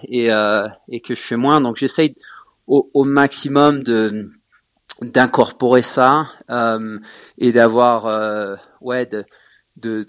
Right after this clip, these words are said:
par exemple, de mettre le téléphone en mode, euh, avion pour, euh, pour pas avoir de, de, de texto ou quoi que ce soit qui apparaissent. Ça, c'est un, un petit,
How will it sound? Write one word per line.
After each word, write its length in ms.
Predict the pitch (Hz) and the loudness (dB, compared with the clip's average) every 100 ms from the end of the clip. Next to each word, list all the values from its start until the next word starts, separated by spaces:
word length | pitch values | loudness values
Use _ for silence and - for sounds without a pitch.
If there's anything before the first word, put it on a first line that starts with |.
| - | -2
par 120 | 123 | 0
exemple, 240 | 120 127 | 0 -2
de 100 | 120 | -4
mettre 220 | 110 110 117 | -4 -6 -8
le 60 | |
téléphone 520 | - 113 - 127 117 | -8 -8 -4 -4 -2
en 100 | 110 | -4
mode, 320 | 107 110 107 104 | -4 -2 -2 -2
euh, 240 | 104 98 | -2 -2
avion 560 | - 123 117 147 165 165 - - - _ _ _ _ - - | -2 -2 -2 -4 -4 -6 -12 -20 -20 _ _ _ _ -16 -6
pour, 240 | - - 113 | -4 0 0
euh, 180 | 104 | 0
pour 320 | 85 - - - | -2 -6 -8 2
pas 140 | 123 | 2
avoir 280 | 113 117 110 | 4 4 2
de, 320 | 107 104 104 - - - - - | 0 0 -2 -6 -20 -20 -20 -20
de, 540 | - - - - - - | -18 -18 -18 -18 -18 -8
de 100 | 104 | -4
texto 600 | - 127 - 139 139 135 | 0 0 2 4 6 4
ou 40 | |
quoi 160 | 127 117 | 2 -2
que 80 | - | -2
ce 100 | 117 | -8
soit 300 | - 135 131 | 0 2 2
qui 140 | - | 0
apparaissent. 500 | 110 - 123 143 147 | -2 0 2 0 -2
Ça, 160 | - 139 | -8 -8
c'est 180 | - 117 | -8 -8
un, 220 | 107 107 - - - _ _ | -8 -12 -18 -20 -20 _ _
un 160 | 151 110 | -16 -14
petit, 520 | 104 - 120 110 98 | -12 -10 -8 -8 -8